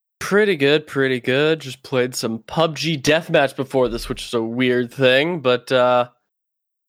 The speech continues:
dude, I've been, I've been playing all sorts of weird games this last week. I played some two K with my friends last night. Like, we all played on the same screen with the whole Steam, uh, remote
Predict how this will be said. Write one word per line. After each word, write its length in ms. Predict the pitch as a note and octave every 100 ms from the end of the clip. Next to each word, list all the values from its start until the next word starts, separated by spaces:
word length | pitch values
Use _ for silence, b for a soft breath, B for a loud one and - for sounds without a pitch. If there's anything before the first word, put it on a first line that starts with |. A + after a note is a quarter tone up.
| _
dude, 140 | - D3
I've 100 | D3
been, 160 | F3
I've 100 | D3
been 140 | E3+ F#3+
playing 200 | F#3+ F3
all 100 | F3+
sorts 260 | - G#3+ E3+
of 80 |
weird 300 | C3+ D3+ D#3
games 320 | C3 C3+ C3+ A#2+
this 160 | A2+
last 280 | A#2+ A2 -
week. 180 | A2 A2
I 40 |
played 440 | G#2+ C3+ B2+ A2+ -
some 280 | A#2 G2+ -
two 240 | - G#3
K 260 | G#3 A3 G3+
with 160 | G3 C#3+
my 80 |
friends 420 | B2 F3 F3 C#3 B2+
last 400 | G#2 D3+ D#3 B2+
night. 300 | B2+ D#3 A#2
Like, 220 | B2 B2+
we 80 | B2+
all 80 |
played 240 | C3 C#3 C3+
on 60 |
the 60 | A#2+
same 280 | - C3 C3
screen 220 | - C3+
with 100 | B2+
the 100 | B2
whole 220 | B2+ B2
Steam, 720 | - - _ - C3 C3 B2 A#2+
uh, 300 | A#2+ A#2 A2
remote 420 | A#2+ A#2 B2+